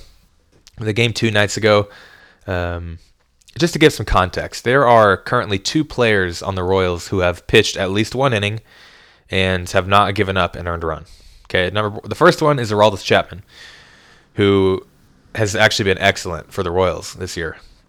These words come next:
um, so far. I mean, not exactly like he's in a lot of high-pressure scenarios, but when he's come in to pitch, he hasn't given up a run, and I believe it was in five innings,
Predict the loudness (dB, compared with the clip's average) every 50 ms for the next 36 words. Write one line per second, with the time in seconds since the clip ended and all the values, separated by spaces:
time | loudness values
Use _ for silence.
0 | _ _ _ _ -16 -14 -14 -12 -12 -14 -16 -16 -18 -14 -8 -4 -4 -4 -2 -2
1 | -2 -2 -2 -4 -10 -10 -8 -2 0 0 2 2 0 0 2 0 2 2 0 0
2 | 0 0 -2 -4 -6 -4 -4 -2 -2 0 0 2 4 4 4 4 2 0 0 2
3 | 0 -2 -4 -4 -4 -2 2 4 4 6 6 4 2 2 0 -2 -2 0 -2 -2
4 | -2 2 2 2 2 2 0 -2 -2 0 4 4 4 4 2 -4 -10 -16 -20 -8
5 | 0 4 4 4 4 2 0 0 2 2 2 4 4 4 4 2 2 -2 -4 -4
6 | -2 -4 -4 -2 -2 -2 -2 -2 -4 -8 -8 -8 -2 0 2 2 2 0 -4 -6
7 | -8 -12 -14 -16